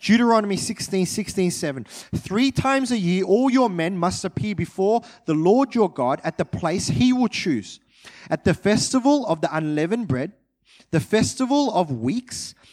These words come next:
and the festival of the tabernacles. No one should appear before the Lord empty-handed. Each of you must bring a gift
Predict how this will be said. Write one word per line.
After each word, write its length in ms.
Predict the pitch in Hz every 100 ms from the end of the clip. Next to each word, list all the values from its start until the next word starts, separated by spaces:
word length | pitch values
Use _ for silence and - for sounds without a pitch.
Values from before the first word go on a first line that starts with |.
| -
and 140 | 156
the 80 | 175
festival 680 | - 202 220 - 254 262 262
of 140 | 156
the 60 | 156
tabernacles. 880 | - 190 190 180 131 - 95 - - _ - _ -
No 260 | 151 220
one 200 | 277 311
should 320 | 277 254 180 -
appear 540 | 160 - - 208 240 - -
before 360 | 165 - 208 254
the 100 | 247
Lord 240 | 180 175 -
empty-handed. 800 | 196 220 262 151 147 131 190 185
Each 260 | 196 240 -
of 140 | 294
you 160 | 202 214
must 240 | 170 165
bring 160 | 185 190
a 60 |
gift 360 | 143 151 254 -